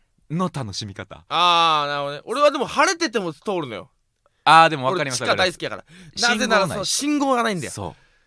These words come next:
Speaker 2: 人も少ない。
Speaker 1: あのー、ジェイアールから馬車まで行こうと思うと、
Speaker 2: うん。うん。
Speaker 1: あの、運悪かったら二回でかい信号引っかかるんよね。
Speaker 2: そうなんだよ。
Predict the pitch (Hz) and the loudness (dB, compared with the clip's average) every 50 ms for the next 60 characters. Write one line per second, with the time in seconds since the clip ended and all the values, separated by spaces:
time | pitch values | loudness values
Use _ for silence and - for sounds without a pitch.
0 | _ _ _ _ - - - - 262 254 254 254 220 - - - 233 226 220 160 | _ _ _ _ -16 -10 -4 -4 -4 -2 -2 -4 -6 -6 -8 -8 -6 -4 -4 -4
1 | 107 - _ _ _ _ _ _ _ _ _ _ _ _ _ _ _ _ _ _ | -4 -8 _ _ _ _ _ _ _ _ _ _ _ _ _ _ _ _ _ _
2 | - - 80 82 78 76 73 73 73 73 73 76 - _ _ _ - - 117 170 | -16 -14 -12 -12 -12 -12 -12 -12 -14 -14 -14 -16 -18 _ _ _ -16 -12 -10 -10
3 | 190 190 175 120 95 - - 78 71 78 80 73 67 - 110 123 110 98 78 71 | -8 -6 -6 -8 -8 -10 -12 -12 -10 -10 -10 -10 -10 -10 -10 -10 -10 -10 -12 -12
4 | 76 76 - 85 80 76 - 76 69 65 67 65 65 - - 78 71 65 - 123 | -12 -14 -14 -14 -16 -16 -14 -16 -16 -16 -16 -18 -18 -16 -14 -12 -12 -12 -12 -14
5 | 117 104 - - - - - _ _ _ - 78 78 73 73 71 58 60 55 - | -14 -16 -18 -20 -20 -20 -20 _ _ _ -16 -14 -14 -14 -14 -18 -20 -20 -20 -20
6 | _ - 151 175 135 82 85 85 - 73 - - 67 76 117 156 170 - - - | _ -12 -12 -10 -10 -10 -12 -12 -14 -16 -16 -16 -16 -14 -12 -12 -14 -14 -14 -12
7 | 156 156 123 147 147 - 90 71 - - 78 73 69 67 - - - 76 - - | -12 -10 -10 -12 -12 -12 -12 -12 -12 -12 -14 -14 -16 -18 -20 -20 -20 -20 -20 -20
8 | 64 57 53 95 143 - 285 262 240 208 160 143 123 113 98 90 92 | -20 -20 -18 -14 -8 -4 -2 -2 -2 -2 -4 -6 -6 -8 -10 -10 -14